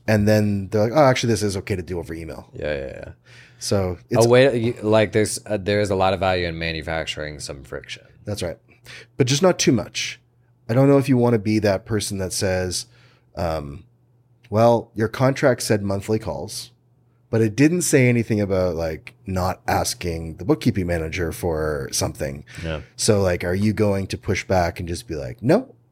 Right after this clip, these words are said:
Speaker 1: Or are you gonna offer something for a price or f-, like, giving up something else? I still like the idea of malleability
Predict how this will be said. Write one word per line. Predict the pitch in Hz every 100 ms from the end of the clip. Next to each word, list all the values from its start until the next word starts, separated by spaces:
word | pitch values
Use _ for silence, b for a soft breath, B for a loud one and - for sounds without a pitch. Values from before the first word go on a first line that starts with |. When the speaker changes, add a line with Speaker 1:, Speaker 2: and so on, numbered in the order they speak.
| _ b
Speaker 1:
Or | 120 123
are |
you | 123
gonna | 117 110 -
offer | 92 90 92 82 76 - _ _ -
something | - 90 - 87 85 82 _ _
for | - 92 82
a |
price | - 143 135 131
or | 87 98
f-, | 95 -
like, | 82 - 90
giving | 95 87
up | 80 -
something | 92 - 76
else? | 71 - - - B B B B B -
I | 117
still | - 147
like | 123 117
the | 117 107
idea | 101 104 101 98
of | 85 90 87 78 - - _ _ _ _ _ _
malleability | 92 92 87 92 104 101 85 92 113 139 180 175